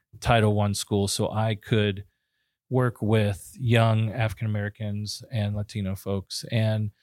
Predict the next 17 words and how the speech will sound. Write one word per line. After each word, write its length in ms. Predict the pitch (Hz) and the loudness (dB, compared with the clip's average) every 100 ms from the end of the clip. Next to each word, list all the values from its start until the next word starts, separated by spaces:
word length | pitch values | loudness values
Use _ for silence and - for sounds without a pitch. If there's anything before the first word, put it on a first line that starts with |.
| _ _ _ _ _ | _ _ _ _ _
that 360 | 120 147 185 - | 0 2 2 0
experience 600 | 143 - - 151 131 120 | -2 -2 0 4 4 4
was 140 | 123 135 | 2 4
life 260 | 156 170 | 4 4
transforming 640 | - 135 120 123 110 98 101 | 2 0 0 -2 -2 -4 -6
for 160 | 98 | -4
me 140 | 98 101 | -2 0
because 360 | 110 104 120 | 0 2 4
I 80 | 120 | 4
really 300 | 117 139 147 | 6 4 4
felt 340 | 143 135 117 | 2 4 4
at 160 | 113 117 | 2 2
that 220 | 117 113 | 2 2
point 380 | - 117 110 104 | 2 2 2 -2
a 80 | 120 | -6
specific 680 | - 117 - 151 139 139 - | -6 -2 2 2 2 -2 -6
call 540 | - 123 113 110 110 | 0 4 4 2 -4